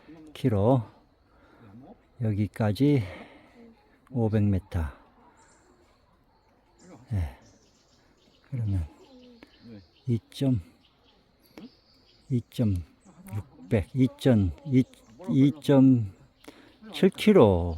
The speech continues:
되는데 이렇게 오래 걸렸습니다. 연골산 하늘길이었습니다.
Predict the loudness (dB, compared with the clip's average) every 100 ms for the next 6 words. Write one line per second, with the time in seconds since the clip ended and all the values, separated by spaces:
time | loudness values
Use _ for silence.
0 | -8 -4 -2 0 -2 -4 -6 -8 -8 -6
1 | -6 -8 _ _ _ _ _ -20 -20 -20
2 | -20 -10 -4 -2 -2 -6 -12 _ _ _
3 | -12 -8 -8 -8 -12 -6 -8 -8 _ -20
4 | _ _ _ _ _ _ _ _ _ _
5 | _ _ _ _ _ _ _ -4 -2 0
6 | -2 0 -2 0 -2 -2 -4 -4 -6 -6
7 | -10